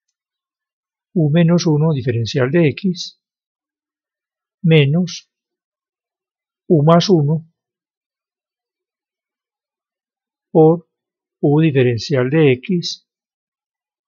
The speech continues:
más X diferencial de U.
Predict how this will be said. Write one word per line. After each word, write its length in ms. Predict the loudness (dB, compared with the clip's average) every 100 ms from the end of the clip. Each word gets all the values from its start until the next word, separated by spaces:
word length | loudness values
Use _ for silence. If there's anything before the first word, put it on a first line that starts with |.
| _ _ _
más 280 | -2 -2 2
X 600 | 0 0 -6 -6 -12 _ _ _ _ _ _ -10
diferencial 720 | -6 -4 -4 -4 -4 -4 -2
de 120 | -2
U. 280 | -2 -4